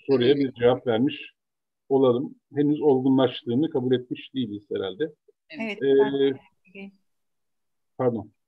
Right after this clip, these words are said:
Speaker 3: Ben de
Speaker 1: Evet.
Speaker 3: aynı fikirdeyim Ersin Hocam. Ee,
Speaker 1: Tamam.
Speaker 3: gerçekten Bradichin'in için kesinlikle çok erken, e, biraz daha, e, kontrol çalışmalara ihtiyaç var.
Speaker 1: Tamam. Ee, bir soru olarak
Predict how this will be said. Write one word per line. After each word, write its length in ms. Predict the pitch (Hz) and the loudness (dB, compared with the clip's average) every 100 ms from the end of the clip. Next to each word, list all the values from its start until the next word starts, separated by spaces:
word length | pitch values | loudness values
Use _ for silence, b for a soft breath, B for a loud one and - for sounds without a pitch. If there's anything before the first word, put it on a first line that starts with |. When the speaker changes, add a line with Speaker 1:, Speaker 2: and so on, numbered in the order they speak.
| _ _ | _ _
Speaker 3:
Ben 180 | 269 285 | 0 4
de 40 | 254 | 4
Speaker 1:
Evet. 80 | |
Speaker 3:
aynı 120 | 233 233 | 2 0
fikirdeyim 520 | - - 220 220 208 | -10 -8 -4 -4 -4
Ersin 320 | 208 214 - | -6 -6 -8
Hocam. 260 | 208 202 269 - _ _ _ _ - | -10 -6 -8 -8 _ _ _ _ -8
Ee, 40 | |
Speaker 1:
Tamam. 120 | 214 | -4
Speaker 3:
gerçekten 640 | 214 233 233 202 240 247 226 | 0 -2 -2 -6 -2 -2 0
Bradichin'in 460 | 214 196 - 208 | -4 -6 -12 -12
için 420 | 202 - 269 247 | -12 -8 -6 -6
kesinlikle 540 | - 220 - 208 208 247 | -6 -8 -8 -12 -10 -8
çok 220 | 233 226 | -8 -4
erken, 500 | 214 - 247 269 294 b b b - | -4 -4 -4 -4 -6 b b b -12
e, 160 | 202 | -8
biraz 320 | 214 202 185 190 | -4 -4 -4 -6
daha, 280 | 202 226 208 | -6 -6 -8
e, 360 | 202 190 185 180 - - - - _ - | -8 -6 -6 -10 -14 -20 -20 -20 _ -20
kontrol 460 | - 220 - 208 196 | -14 -12 -10 -10 -10
çalışmalara 480 | - 185 - 190 208 | -10 -12 -12 -8 -8
ihtiyaç 460 | 208 180 170 - | -8 -12 -12 -12
var. 120 | - 175 _ _ _ _ _ _ | -16 -20 _ _ _ _ _ _
Speaker 1:
Tamam. 160 | - - _ _ _ _ _ - | -18 -18 _ _ _ _ _ -4
Ee, 60 | 123 127 127 127 135 | 0 2 2 0 -2
bir 200 | 165 - - | -4 -6 -4
soru 220 | 147 156 | 0 2
olarak 440 | 160 147 156 165 | 4 4 4 2